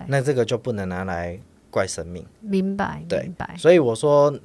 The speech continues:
Speaker 1: 你的这个问题基本上已经回答完的原因在这里。
Speaker 2: 哦。
Speaker 1: 对。
Speaker 2: 再补问一个问题，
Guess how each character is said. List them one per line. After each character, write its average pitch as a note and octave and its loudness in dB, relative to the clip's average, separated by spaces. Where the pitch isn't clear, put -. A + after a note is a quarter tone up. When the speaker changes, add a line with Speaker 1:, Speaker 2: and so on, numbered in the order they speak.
Speaker 1:
你 B2 -6
的 A#2+ -2
这 D#3 2
个 D#3 4
问 D3+ 4
题 A#2+ -6
基 B2 -6
本 G#2 -4
上 A#2 -4
已 - -4
经 A#2+ -4
回 F#2 -6
答 F2+ -2
完 F#2+ -2
的 F2+ -10
原 F2 -10
因 G2 -8
在 G#2 -4
这 G2 -8
里。 - -12
Speaker 2:
哦。 C4+ -4
Speaker 1:
对。 G#3 -10
Speaker 2:
再 G4 0
补 F#3 0
问 A#3 4
一 A#3+ 0
个 G3 -2
问 F3+ 0
题， - -12